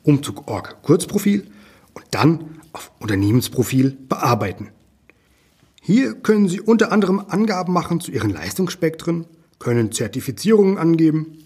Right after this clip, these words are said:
Angaben zur Verkehrshaftung und zur Transportversicherung machen. Dazu haben Sie die Möglichkeit, sich in einem Freitext selbst vorzustellen.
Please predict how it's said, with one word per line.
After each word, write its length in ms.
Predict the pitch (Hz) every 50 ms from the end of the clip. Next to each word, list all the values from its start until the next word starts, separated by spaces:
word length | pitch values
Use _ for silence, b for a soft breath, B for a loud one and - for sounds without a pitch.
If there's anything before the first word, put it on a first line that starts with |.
| _ -
Angaben 500 | - 101 101 98 95 98 101 104 107 101
zur 120 | - 117
Verkehrshaftung 1080 | 101 - 98 - - 139 147 151 143 - 151 143 139 - - 143 139 135 135 - - - _ _ _ _
und 340 | - 139 147 139 139 139 -
zur 140 | - 139 135
Transportversicherung 800 | - 135 123 - - 127 120 - 120 107 98 - 104 95 95 95
machen. 220 | 92 85 - - - - b b b b b b b b b b b b b
Dazu 460 | - 202 208 - - - 196 170 165
haben 160 | 190 196 196
Sie 60 | 190
die 100 | 190 196
Möglichkeit, 680 | 190 190 196 202 196 180 - - 190 196 202 196 - -
sich 160 | - - - -
in 80 | 110
einem 220 | - - - - -
Freitext 680 | - 117 120 135 135 139 151 143 - - - - -
selbst 300 | 123 104 101 - - -
vorzustellen. 640 | - 151 131 - - 107 - - 113 101 - -